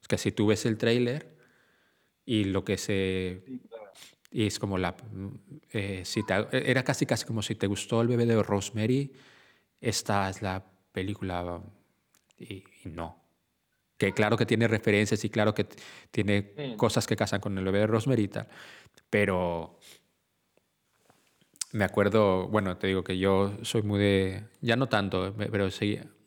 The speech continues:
Speaker 1: o sea, sí, sí paso mucho tiempo de mi vida en YouTube y escuchando YouTube,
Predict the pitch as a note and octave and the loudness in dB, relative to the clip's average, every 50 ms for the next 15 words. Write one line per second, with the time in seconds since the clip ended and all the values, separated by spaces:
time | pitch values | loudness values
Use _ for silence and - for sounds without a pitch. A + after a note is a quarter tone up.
0 | - - - - - - G2 - - B2 A#2 A#2+ C3 - - - A#2+ A2 G#2 G2+ | -16 -10 -8 -4 -2 -2 0 2 2 2 2 0 -4 -8 -4 0 2 2 2 2
1 | G2+ F#2+ - - G#2+ - B2 A#2 A2+ G#2+ - G#2 - G#2 G#2 G2+ G#2 F#2+ F#2+ G2 | 0 0 -2 -2 -2 0 -2 -2 -2 -2 -2 -2 -2 -2 -2 -2 -2 0 0 2
2 | G2 G#2 G2+ G2 F#2 G2 G2+ - - A2 - - - - - - - - _ _ | 2 2 2 2 2 0 0 0 -2 -2 -4 -6 -16 -20 -20 -20 -20 -20 _ _
3 | - A2+ G#2 - A2 - - G2 G2+ G2 G2 G2+ G2+ G#2 G#2 C3 B2+ - - | -4 -2 -2 -2 -4 -4 -4 -2 0 0 0 0 -2 -2 -2 -2 -4 -4 -6